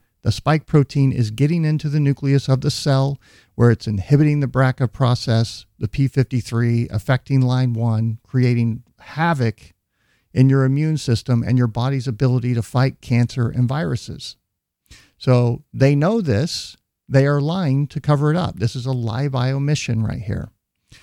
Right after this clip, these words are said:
M R N A and the spike protein don't last long in the body. Sound familiar?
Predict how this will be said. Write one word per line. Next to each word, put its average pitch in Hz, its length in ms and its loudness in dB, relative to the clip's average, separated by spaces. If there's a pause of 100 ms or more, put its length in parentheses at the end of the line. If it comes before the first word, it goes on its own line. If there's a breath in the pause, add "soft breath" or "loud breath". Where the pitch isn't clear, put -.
(280 soft breath)
M 185 140 4
R 175 140 2
N 156 80 0
A 156 80 0
and 151 80 -2
the 127 60 0
spike 151 280 0
protein 156 380 0
don't 147 220 -2
last 135 280 -4
long 147 200 2
in 151 60 2
the 156 60 0
body. 147 520 -4
Sound 120 280 -2
familiar? 131 540 0